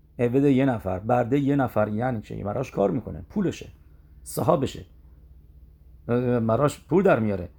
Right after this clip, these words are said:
این کار بکن، اون کار بکن، این کار بکن، بعد همه کار براش می‌کنه، عوض.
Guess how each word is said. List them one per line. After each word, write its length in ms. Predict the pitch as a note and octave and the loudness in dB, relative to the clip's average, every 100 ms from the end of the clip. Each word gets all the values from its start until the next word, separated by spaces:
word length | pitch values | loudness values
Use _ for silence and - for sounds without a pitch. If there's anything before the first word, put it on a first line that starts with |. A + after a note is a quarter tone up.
| - - - - | -20 -20 -18 -8
این 100 | B2+ | 0
کار 180 | D3+ C#3+ | 0 0
بکن، 160 | C#3 | 0
اون 80 | C#3 | 0
کار 180 | D3 C#3 | 2 2
بکن، 80 | C3+ | 2
این 80 | |
کار 200 | C3+ D3 | 2 0
بکن، 360 | C#3 C3+ C3+ A#2 | 0 0 -2 0
بعد 280 | C3 C3+ - _ - - - | 0 -2 -6 _ -20 -18 -4
همه 540 | A#2+ B2+ A#2+ C#3 F3 | -2 0 2 2 2
کار 160 | - F#3 | 2 6
براش 240 | F3+ F3 G3 | 6 4 2
می‌کنه، 200 | F3+ D3 | 2 2
عوض. 260 | B2+ A2 | 0 0